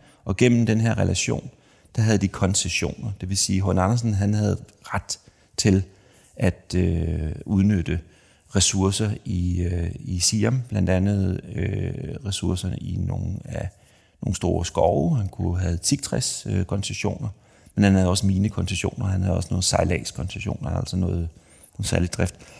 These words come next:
Det her idé med at have koncessioner og både kombinere på den ene side, at have noget med, at man kan sejle, noget med, at man kan handle, og noget med, at man kan drive træværk og for eksempel noget industri og sådan noget.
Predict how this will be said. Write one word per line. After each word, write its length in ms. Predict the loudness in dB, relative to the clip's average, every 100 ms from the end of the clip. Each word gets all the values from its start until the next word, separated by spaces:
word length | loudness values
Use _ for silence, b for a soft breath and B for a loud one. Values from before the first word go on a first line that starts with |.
| B B
Det 120 | 6
her 200 | 8 8
idé 340 | 6 2 2 2
med 100 | 2
at 100 | 2
have 100 | 0
koncessioner 760 | 0 -2 -2 0 0 0 -4
og 180 | -4 -4
både 220 | 0 0
kombinere 680 | 2 0 2 2 2 0 -2
på 120 | -4
den 100 | -2
ene 160 | 0 0
side, 440 | 0 0 0 -2
at 200 | -4 -4
have 140 | 0 2
noget 200 | 2 2
med, 120 | 0
at 120 | -2
man 120 | -4 -6
kan 100 | -2
sejle, 380 | 0 2 0 0
noget 180 | 0
med, 80 | -2
at 60 | -4
man 120 | -6
kan 120 | -10 0
handle, 380 | 4 4 2 0 B B B B B B B B
og 140 | 6
noget 220 | 8 8
med, 80 | 6
at 160 | 6 4
man 160 | 2
kan 380 | 0 0 0 -2 -4 -6
drive 260 | 0 2 2
træværk 540 | 0 0 2 -2 -4
og 360 | -6 -4 -4 -6
for 100 | -6
eksempel 280 | -4 0 2
noget 140 | 2
industri 520 | -2 -2 -2 -4 -6 -8
og 60 |
sådan 100 | -4
noget. 140 | -4